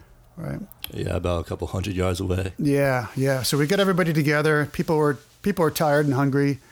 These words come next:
Speaker 1: They didn't, it, it was great. We had a lot of people that came in from the outside to help, uh, sort of bystanders, and that, that often helps, actually. It's a pretty neat, it's a pretty neat thing that happens. The, but in some way, we were lucky that there were people around. It could, uh,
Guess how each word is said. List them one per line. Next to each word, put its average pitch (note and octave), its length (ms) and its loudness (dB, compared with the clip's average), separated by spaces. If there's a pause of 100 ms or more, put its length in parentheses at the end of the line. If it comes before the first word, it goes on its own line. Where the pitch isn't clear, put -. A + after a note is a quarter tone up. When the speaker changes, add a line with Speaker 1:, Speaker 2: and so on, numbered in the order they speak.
(160)
Speaker 1:
They D#3 120 2
didn't, D#3+ 280 2 (160)
it, F#3+ 160 0
it G#3+ 40 2
was G3+ 140 2
great. G#3 260 2
We D3+ 120 0
had E3 60 4
a D3+ 40 4
lot D3+ 140 4
of D3 60 -2
people D3+ 260 0
that D3+ 140 -4
came C#3+ 220 0
in C#3 80 2
from C#3 160 -2
the C3+ 80 0
outside C#3 360 -2
to B2+ 40 -4
help, C3 300 -6
uh, C3 40 -6
sort C3 200 -8
of B2+ 80 -4
bystanders, B2 580 -2
and C3 120 -4 (420)
that, F#3+ 180 -6
that F#3+ 120 0
often A3+ 240 0
helps, B2+ 280 0
actually. B2 300 -4
It's B2+ 120 -4
a C#3+ 40 -4
pretty F3 240 0
neat, C#3+ 240 2
it's B2 100 -8
a C3+ 60 -4
pretty C#3+ 200 -6
neat C3 180 -4
thing C3+ 200 0
that C3 100 -2
happens. B2 460 -4 (180)
The, D#3 80 0
but D3+ 180 0 (100)
in D#3+ 180 4
some E3 220 2
way, C3+ 160 2
we C#3+ 240 -2
were D3 60 2
lucky D3+ 260 2
that C#3 80 -4
there C#3 120 -2
were C#3 40 -2
people C#3+ 260 -2
around. C3+ 360 0
It C#3 80 -4
could, D#3 200 0 (380)
uh, D#3 100 0